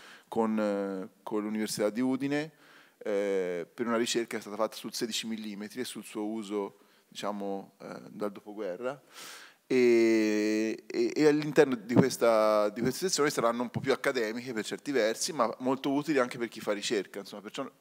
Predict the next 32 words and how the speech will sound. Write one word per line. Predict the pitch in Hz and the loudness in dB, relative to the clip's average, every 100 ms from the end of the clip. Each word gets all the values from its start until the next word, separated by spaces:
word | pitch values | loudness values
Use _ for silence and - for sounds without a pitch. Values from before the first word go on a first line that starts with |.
| - | 0
è | |
un | 135 | 0
portale | 123 135 165 147 135 | 2 2 4 2 0
sia | - 160 | -2 -2
per | 139 127 | -2 -4
chi | - 135 131 - - _ _ | -6 -6 -6 -6 -14 _ _
ha | - | -8
curiosità | - 127 117 117 147 127 | -6 -8 -6 -2 0 0
di | 110 | -2
scoprire | - 110 113 | -10 -2 -2
questo | 110 - 131 | -2 -4 -4
mondo, | 139 156 160 156 | -2 -2 -2 0
ma | 123 | 2
anche | 123 120 123 | 2 -2 -8
per | 117 | -8
chi | - 117 127 123 _ _ _ _ | -8 -8 -8 -10 _ _ _ _
lo | 117 | -8
studia. | - 139 110 98 95 - _ _ _ _ _ _ | -6 -4 -2 -2 -4 -10 _ _ _ _ _ _
E | - | -8
l'obiettivo | 113 113 117 147 | -6 -6 -2 0
è | 139 | 0
c-, | - | 0
avere | 123 | 0
c-, | 113 - _ _ _ | -2 -10 _ _ _
di-, | - - - - 120 120 | -12 -10 -12 -14 -14 -6
livelli | 135 127 131 127 | 4 6 6 4
diversi | 123 131 127 131 | 4 4 4 -4
di | |
profondità | 117 117 117 113 110 95 | -8 -8 -8 -6 -4 -4
in | 101 | -4
qualche | 101 98 104 | -12 -18 -18
modo. | 104 104 - | -16 -18 -20